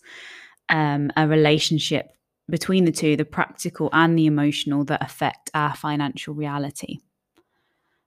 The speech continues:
And a lot of this can, you know, you might not have a lot of awareness around these two sides.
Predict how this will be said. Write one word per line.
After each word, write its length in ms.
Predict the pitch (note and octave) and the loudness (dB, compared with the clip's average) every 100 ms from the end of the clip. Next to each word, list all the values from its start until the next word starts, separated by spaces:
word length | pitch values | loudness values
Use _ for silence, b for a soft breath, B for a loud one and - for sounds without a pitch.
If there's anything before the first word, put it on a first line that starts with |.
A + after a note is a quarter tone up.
| _ - | _ 2
And 760 | E3+ D#3+ E3+ E3+ E3+ - - _ _ _ _ _ _ _ _ _ _ - | 4 4 4 2 0 -4 -10 _ _ _ _ _ _ _ _ _ _ -2
a 80 | F3+ | 4
lot 300 | F#3 G3+ - | 6 6 4
of 260 | A#3+ A3 | 0 -2
this 680 | G3 F#3+ F3+ E3 - - - _ _ _ _ | 0 2 2 0 -4 -4 -6 _ _ _ _
can, 600 | - F#3 F3+ F3+ F3+ - - _ - | -4 0 2 4 2 0 -6 _ -6
you 120 | G3+ | -2
know, 120 | E3+ | 0
you 160 | D#3 F3 | 2 2
might 200 | F#3 F#3+ | 2 4
not 140 | A3 | 2
have 160 | A3 B3 | 2 4
a 40 | |
lot 80 | B3+ | 4
of 60 | F#3+ | 2
awareness 600 | F3 E3 E3 D#3 C#3+ - | 2 4 4 2 -2 -8
around 400 | C#3+ D3 C#3+ D3 | -8 -6 -6 -8
these 240 | C#3+ D3+ C#3 | -10 -12 -12
two 240 | - D3 | -10 -10
sides. 560 | - - - D#3 - | -10 -12 -12 -14 -16